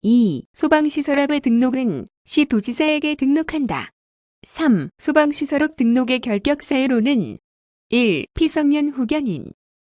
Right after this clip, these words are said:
이 금고 이상의 실형을 선고받고 그 집행이 끝나거나 면제된 날부터 이 년이 지나지 않은 자, 삼 금고 이상의 형의 집행유예를 선고받고 그 유예 기간 중에 있는 사람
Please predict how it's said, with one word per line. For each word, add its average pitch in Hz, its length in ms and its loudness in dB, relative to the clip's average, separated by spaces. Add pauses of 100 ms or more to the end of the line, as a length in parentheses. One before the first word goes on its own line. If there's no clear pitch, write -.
(160)
이 214 400 2 (140)
금고 269 340 4
이상의 285 380 0
실형을 302 400 0
선고받고 262 800 -2 (200)
그 247 140 2
집행이 311 400 2
끝나거나 294 640 2
면제된 269 540 2
날부터 262 580 -2 (180)
이 220 140 6
년이 302 240 4
지나지 277 380 2
않은 240 260 0
자, 123 260 -6 (520)
삼 226 480 0 (120)
금고 269 360 4
이상의 285 400 -2
형의 320 260 0
집행유예를 254 800 0
선고받고 233 800 -2 (180)
그 285 160 4
유예 277 240 2
기간 269 320 0
중에 269 260 -2
있는 254 300 0
사람 214 400 -2